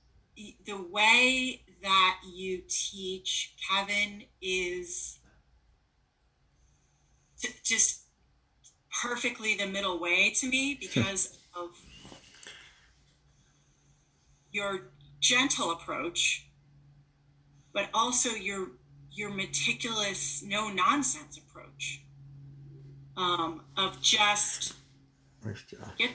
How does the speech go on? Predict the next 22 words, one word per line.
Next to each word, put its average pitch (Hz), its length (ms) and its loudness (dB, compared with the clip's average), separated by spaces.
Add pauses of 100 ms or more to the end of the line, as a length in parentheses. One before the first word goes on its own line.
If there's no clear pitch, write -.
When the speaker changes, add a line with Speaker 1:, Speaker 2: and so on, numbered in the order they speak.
(120)
Speaker 1:
through 277 140 -2
it. - 80 -4 (1600)
And 196 420 4
this - 600 0 (220)
sutta, 208 800 4 (520)
so, - 220 -4
yeah, 214 280 4
so 190 220 2
I 190 100 4
do 226 180 -4
think 202 260 -4
that 180 140 -6
this 190 240 0
sutta 202 240 -8
was 165 140 -10
perfect 202 460 -8
for 160 100 -12
you 156 260 -4
because 180 560 -2 (1400)
this 208 180 2
is - 320 0 (420)
real, 262 360 -2